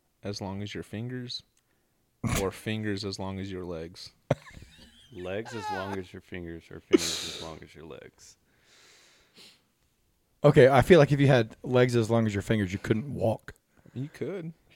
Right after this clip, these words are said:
Speaker 2: It'd take a while to get somewhere. That's
Speaker 3: Y'all
Speaker 2: for
Speaker 3: ever
Speaker 2: sure.
Speaker 3: seen, y'all ever seen Deadpool when he gets ripped in half and he has to grow his legs back? <laughs> He opens up and he's got a shirt and he's just shirt cocking it. <laughs>
Speaker 2: That's funny.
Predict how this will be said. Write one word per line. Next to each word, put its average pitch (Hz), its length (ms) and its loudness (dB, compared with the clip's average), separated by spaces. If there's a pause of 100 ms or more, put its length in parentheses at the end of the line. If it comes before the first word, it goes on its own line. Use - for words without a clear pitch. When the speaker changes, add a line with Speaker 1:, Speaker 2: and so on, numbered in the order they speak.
Speaker 2:
It'd 113 140 -4
take 110 160 -2
a 101 60 -6
while 92 240 -4
to 85 60 -8
get 95 180 -8
somewhere. 82 440 -10
That's 104 160 -8
Speaker 3:
Y'all 143 200 10
Speaker 2:
for 131 100 8
Speaker 3:
ever - 20 0
Speaker 2:
sure. 156 100 4 (120)
Speaker 3:
seen, - 200 -2
y'all 139 100 8
ever 127 80 8
seen 120 240 4
Deadpool 120 340 6
when 123 80 6
he 120 60 4
gets 113 140 2
ripped 120 140 0
in 117 60 -4
half 110 260 -2
and 120 80 -4
he 110 60 0
has 107 120 0
to 107 40 -6
grow 117 180 4
his 110 120 0
legs 117 200 0
back? 131 300 -2 (640)
<laughs> - 1040 2 (680)
He - 160 2
opens 147 300 6
up 147 180 10
and 143 80 0
he's 123 60 -2
got 131 140 4
a 127 40 2
shirt 139 260 2
and - 60 -8
he's 104 140 -4
just 113 160 0
shirt - 240 0
cocking 131 300 -2
it. 135 200 -6
<laughs> 392 40 2 (1120)
Speaker 2:
That's - 220 -20
funny. - 1700 -20